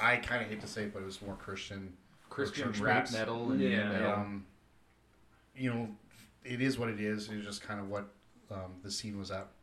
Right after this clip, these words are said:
Speaker 1: back then. But when, you know, Starflight played that one show, it was, like, fifteen hundred kids in a church,
Speaker 2: Mm-hmm.
Speaker 1: which is
Speaker 3: Wow.
Speaker 1: crazy because
Speaker 2: That was pretty intense.
Speaker 1: there's never
Speaker 3: Yeah.
Speaker 1: been, you know, since those old days in, like, the, the late nineties, early two thousands, there hasn't been,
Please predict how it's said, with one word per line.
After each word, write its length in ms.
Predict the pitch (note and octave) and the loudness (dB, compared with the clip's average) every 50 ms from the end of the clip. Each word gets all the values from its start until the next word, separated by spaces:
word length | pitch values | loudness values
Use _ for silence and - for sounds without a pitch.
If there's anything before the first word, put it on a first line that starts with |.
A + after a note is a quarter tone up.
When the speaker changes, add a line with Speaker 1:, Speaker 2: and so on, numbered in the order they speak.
| - - - - | -20 -20 -16 -10
Speaker 1:
back 300 | - G#2 F#2+ F#2 F2+ - | -6 -6 -4 -6 -6 -8
then. 220 | - F#2+ G2+ G2+ G2 | -8 -8 -8 -8 -6
But 180 | G2+ G2 G2+ | -8 -8 -8
when, 240 | G2+ F#2+ F#2+ F#2 F2+ F2 - - - - - - | -10 -12 -12 -12 -14 -16 -20 -20 -20 -20 -18 -14
you 80 | G#2 | -10
know, 60 | G2 | -8
Starflight 560 | F#2 - - - G#2 G#2 G2+ G2+ G#2+ G2 F#2+ - | -8 -6 -6 -4 -4 -4 -4 -6 -6 -8 -8 -8
played 180 | - G2 F#2+ F#2+ | -10 -12 -12 -12
that 180 | F#2+ F#2+ - G2+ | -12 -14 -14 -12
one 200 | G2 F#2+ F#2 F2+ | -12 -12 -10 -10
show, 260 | - - G#2+ G#2+ G#2 | -8 -4 -4 -2 -2
it 40 | G2+ | -4
was, 120 | F#2+ F#2 | -4 -6
like, 120 | F#2 F#2 - | -10 -12 -12
fifteen 340 | - A2+ G#2+ - - G2+ G2 | -10 -10 -10 -8 -10 -12 -10
hundred 300 | F#2+ G2 F#2+ F#2 F2+ - | -10 -8 -8 -8 -10 -12
kids 400 | - - G2 G2+ G2+ F#2+ - - G2 | -12 -12 -10 -10 -8 -10 -10 -12 -12
in 80 | F#2+ | -12
a 100 | F#2 F#2 | -14 -12
church, 540 | F2+ - - G2+ G#2 G2+ F#2+ - - - - - - G#2 | -10 -10 -8 -6 -6 -8 -8 -8 -10 -12 -12 -10 -6 -4
Speaker 2:
Mm-hmm. 380 | G#2 G2+ G2+ G#2 G2+ G#2 G2+ F#2 F2+ - - - | -2 -2 -2 -2 -2 0 -2 -2 -4 -8 -12 -10
Speaker 1:
which 140 | - - | -6 -4
is 120 | B2+ A#2 - | -2 -2 -2
Speaker 3:
Wow. 60 | - | 0
Speaker 1:
crazy 380 | - C#3+ E3 E3+ C3+ G#2 G2 G2 | 2 4 4 4 4 2 -2 -4
because 280 | F#2+ F2+ - - A2+ G#2 | -8 -8 -6 -2 0 2
Speaker 2:
That 160 | G2+ G2 F#2+ | 2 2 0
was 100 | G2 - | -2 -6
pretty 240 | - A#2 G#2+ G2 F#2 | -6 -6 -6 -4 -6
intense. 160 | E2 E2 - | -6 -2 0
Speaker 1:
there's 260 | B2 C3 C#3+ C3 A#2 | 2 2 4 4 2
never 240 | B2 B2 B2 - A#2 | 2 2 2 2 2
Speaker 3:
Yeah. 60 | G#2+ | 0
Speaker 1:
been, 460 | A#2 A#2 A#2 A2+ G#2+ G#2+ G#2 G2+ G2 - - - - _ _ _ _ - - - - _ | 0 0 0 0 -2 -2 -2 -4 -6 -10 -16 -20 -20 _ _ _ _ -20 -20 -20 -20 _
you 80 | - A2+ | -8 -4
know, 60 | A2 | -2
since 300 | G#2+ - C3+ C3+ C3 - | -2 0 0 0 0 0
those 180 | - A#2+ A2+ A2+ | -2 -2 -2 0
old 160 | A2+ A#2 G#2+ | 0 0 0
days 320 | A2 G#2+ G#2 G#2 G#2 G2+ A2 | 0 0 2 0 0 -2 -4
in, 160 | G#2+ G2+ G2+ | -4 -4 -4
like, 260 | G2 F#2+ F#2 - - | -4 -6 -8 -8 -8
the, 280 | - G2 G2 F#2+ F#2+ F#2+ - - - | -6 -6 -4 -4 -6 -8 -10 -10 -8
the 80 | G#2+ G2 | -6 -6
late 240 | G2 G2 F#2+ G2+ G2 | -4 -4 -6 -8 -8
nineties, 560 | F#2+ F#2+ F#2 F#2+ F#2 F#2+ F#2 F#2 F#2 F2+ - G2+ | -8 -8 -6 -8 -8 -8 -10 -10 -10 -12 -12 -10
early 160 | G2+ F#2+ F#2 | -10 -10 -10
two 100 | F#2 F#2+ | -10 -10
thousands, 480 | F#2+ - F#2 F#2 F#2 F2+ F2+ F2 - - | -8 -6 -4 -4 -4 -6 -8 -12 -12 -10
there 140 | - F#2+ F2 | -10 -8 -6
hasn't 380 | F#2 F#2 F2+ - F#2+ F2+ - | -6 -6 -6 -8 -10 -12 -12
been, 300 | - F#2 F#2 F2+ F2+ F2 | -12 -12 -12 -12 -14 -16